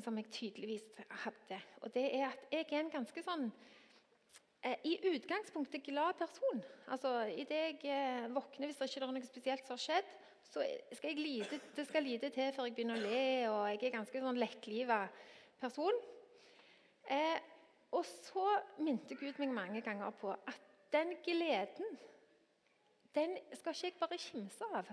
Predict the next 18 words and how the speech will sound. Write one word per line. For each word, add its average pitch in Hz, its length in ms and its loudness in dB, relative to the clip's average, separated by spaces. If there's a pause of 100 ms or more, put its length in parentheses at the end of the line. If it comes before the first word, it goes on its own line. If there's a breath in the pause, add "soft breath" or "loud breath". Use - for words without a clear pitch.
For 294 160 2
jeg 349 80 0
har 339 120 2
tenkt 277 240 -2
at, 277 200 -2
å, 269 140 4
det 277 160 2
er 269 60 2
mye 285 600 2
bedre 277 300 4
med 277 100 2
sånne 240 320 -2
gaver 208 360 2
som 247 120 -6
går 233 220 2
på 233 160 0 (400 loud breath)
visdom, 220 800 0 (880 loud breath)
eller, 220 520 4